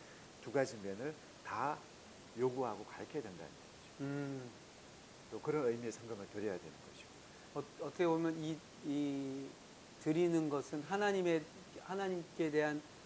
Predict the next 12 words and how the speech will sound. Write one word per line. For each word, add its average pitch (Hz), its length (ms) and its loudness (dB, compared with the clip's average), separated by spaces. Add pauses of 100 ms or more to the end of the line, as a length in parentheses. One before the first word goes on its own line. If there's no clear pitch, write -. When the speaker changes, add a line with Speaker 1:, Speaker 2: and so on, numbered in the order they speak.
(280)
Speaker 2:
하나님의 175 400 8 (420)
그 139 260 2
왕되심을 165 680 6 (140)
고백하는 151 560 8
신앙적인 160 640 2
차원으로서의 156 720 2
봉헌과 147 360 4 (480)
Speaker 1:
네. 143 120 0
Speaker 2:
더불어 143 480 6 (320)
또 185 120 8
공동체를 180 680 10
살리는 165 440 2